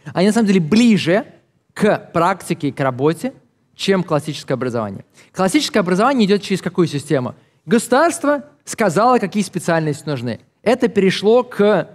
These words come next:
учёным мужам и женщинам. Да? Это пришло к преподавателям, пришло к вам. Вот этот вот лаг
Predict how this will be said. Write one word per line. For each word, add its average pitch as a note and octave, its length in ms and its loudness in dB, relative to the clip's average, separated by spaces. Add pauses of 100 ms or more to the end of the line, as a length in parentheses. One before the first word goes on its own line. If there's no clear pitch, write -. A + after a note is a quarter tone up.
(200)
учёным F#3+ 420 0
мужам D#3 520 0 (300)
и B2+ 340 -4
женщинам. A2+ 580 -6 (280)
Да? G3 260 2
Это B3+ 240 0
пришло F#3 380 0
к - 80 -18
преподавателям, F#3 880 2 (140)
пришло F#3 340 0
к - 100 -10
вам. C3 320 -2 (280)
Вот F3 160 2
этот G3 140 0
вот F3 180 -6
лаг B3+ 380 2